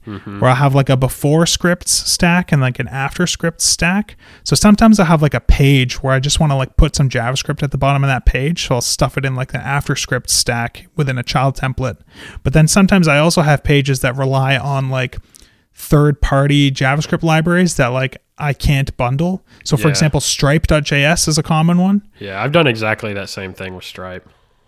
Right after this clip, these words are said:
Speaker 2: Yeah, so I'll, then on the pages that need to have third-party stuff loaded before my app dot J S or whatever, I can just stick those in the before one. Um,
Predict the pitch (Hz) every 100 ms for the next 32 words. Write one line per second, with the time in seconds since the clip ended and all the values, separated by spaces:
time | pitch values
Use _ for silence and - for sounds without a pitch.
0 | _ 127 135 127 113 - 147 139 - 147
1 | 156 156 147 131 - 147 139 170 165 143
2 | 139 135 151 156 151 - - _ - 127
3 | 135 131 131 - - 160 156 151 135 -
4 | 135 - 131 135 131 123 135 - 151 147
5 | 143 135 131 139 127 123 123 - _ -
6 | 151 143 - 143 120 - 127 139 - 120
7 | 113 117 117 117 131 131 123 - - 135
8 | 127 127 123 131 - 139 135 123 117 120
9 | 131 _ _ - - _ _ - 117 113
10 | 117